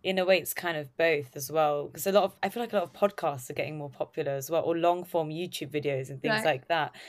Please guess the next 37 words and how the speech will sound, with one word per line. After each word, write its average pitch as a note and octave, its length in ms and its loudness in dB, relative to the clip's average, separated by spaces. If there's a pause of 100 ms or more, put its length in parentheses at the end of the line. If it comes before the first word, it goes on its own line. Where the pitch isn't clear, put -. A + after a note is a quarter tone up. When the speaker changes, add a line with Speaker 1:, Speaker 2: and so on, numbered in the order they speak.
(160)
Speaker 1:
Some F#3+ 160 0
people, F3+ 240 0
like, D3 260 2
wanna D#3 200 -2
break E3 300 2
away D#3+ 220 2
from D#3 160 -8
the C#3+ 80 -6
short D#3+ 340 -2
form D3+ 360 -2
from C#3 180 -8
TikTok - 600 -6
as C3 180 -6
well. E3 320 -2
So - 180 -8
it's C3 100 -8
just - 240 -12 (160)
that - 200 -4
balance. D#3 600 -2 (680)
Um, G3+ 260 2
and G#3+ 180 -2 (140)
'cause C4+ 180 -2
you're B3+ 100 4
both A3 200 6
South F3+ 320 0
Asian, D3 520 -2 (360)
I - 60 2
was F3 100 -2
wondering, G#3 580 0 (160)
how A3 260 2
do B3 100 -4
you - 40 -8
kind G3 200 0
of F#3+ 80 -2
create - 320 -2
content F3+ 500 -4
that - 160 -6